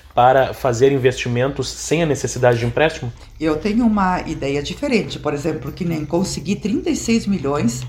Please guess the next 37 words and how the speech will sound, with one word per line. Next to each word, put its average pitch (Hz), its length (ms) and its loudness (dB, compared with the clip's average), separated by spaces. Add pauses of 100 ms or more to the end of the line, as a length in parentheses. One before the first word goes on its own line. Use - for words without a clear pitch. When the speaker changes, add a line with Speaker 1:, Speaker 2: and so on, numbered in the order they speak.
Speaker 2:
a - 140 0
fundo - 320 -6
perdido. 226 580 -2 (300)
Nós 175 220 2
temos 302 320 -4
que 233 100 -6
ter - 460 -2 (100)
na 165 140 -6
prefeitura 208 760 -2 (300)
uma 180 260 2
comissão, 196 840 0 (280)
um, 147 380 -6 (340)
fazer 180 220 -2
um 226 80 8
departamento 220 1080 2 (300)
que 240 180 0
fique 277 600 -2 (360)
somente 302 680 2
controlando 240 760 -2
esse 311 360 -2
tipo 277 440 -4 (140)
de 226 160 0
recursos, 254 640 -2 (180)
porque 208 320 -2
esses - 320 -2
recursos 226 440 -2
a 196 40 -4
fundo 208 240 -4
perdido, 190 560 -2
eles 208 320 -2
abrem 226 280 2
num 196 120 2
dia 233 320 0
e 320 80 0
fecham 254 380 -4
no 262 60 4
outro. 190 320 2